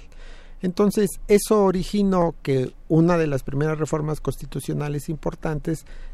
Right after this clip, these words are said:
eh, fuera el tránsito de la justicia laboral dependiente del poder, eh, eh,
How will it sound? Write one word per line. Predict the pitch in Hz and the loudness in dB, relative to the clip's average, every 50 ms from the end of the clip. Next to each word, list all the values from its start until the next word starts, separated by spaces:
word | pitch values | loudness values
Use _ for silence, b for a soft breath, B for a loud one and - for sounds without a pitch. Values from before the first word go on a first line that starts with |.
| b - | b 0
eh, | 151 139 131 | 2 2 2
fuera | - - 151 147 147 156 160 - - - - | 2 2 0 2 2 2 0 -2 -4 -6 -2
el | - 147 135 135 131 | 0 0 2 0 0
tránsito | - - 180 170 170 170 160 135 - 156 - - 160 | 2 4 6 6 6 4 2 2 0 -2 0 2 2
de | 156 143 135 | 2 2 2
la | 135 123 | 0 -2
justicia | 120 - 139 131 - - - 156 139 - 170 165 | -2 -4 -4 -6 -6 -4 -4 -2 -2 0 0 0
laboral | 165 175 175 175 175 190 - 160 | 2 2 2 2 2 0 0 2
dependiente | 139 - - - - - 127 131 131 139 156 160 170 175 180 - - 180 165 151 b b b b b b b | 4 4 4 4 4 4 4 4 4 4 4 4 4 2 0 -2 0 2 2 2 b b b b b b b
del | 151 131 135 131 127 120 123 127 - - - - | -2 2 4 6 6 6 4 0 -2 -8 -8 -2
poder, | - 131 127 127 143 156 160 - - - - | 0 2 2 4 4 4 4 2 -2 -8 -2
eh, | 165 156 139 139 131 127 - | 2 2 4 4 4 2 0
eh, | - 160 143 131 131 127 | -2 0 2 2 2 2